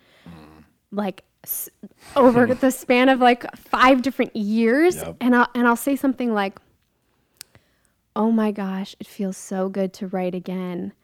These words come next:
Speaker 2: I know I need this in my life daily. My
Speaker 1: Mm.
Speaker 2: life is better. It's different." It's calmer when I write. This is my medicine. And then, like, I'll forget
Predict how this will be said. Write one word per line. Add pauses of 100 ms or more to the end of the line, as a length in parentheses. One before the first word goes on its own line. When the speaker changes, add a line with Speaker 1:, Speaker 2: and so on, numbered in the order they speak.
(280)
Speaker 2:
I
know
I
need
this
in
my
life
daily. (100)
My
Speaker 1:
Mm.
Speaker 2:
life
is
better.
It's (120)
different." (340)
It's
calmer
when
I
write.
This
is
my
medicine. (560)
And
then,
like,
I'll
forget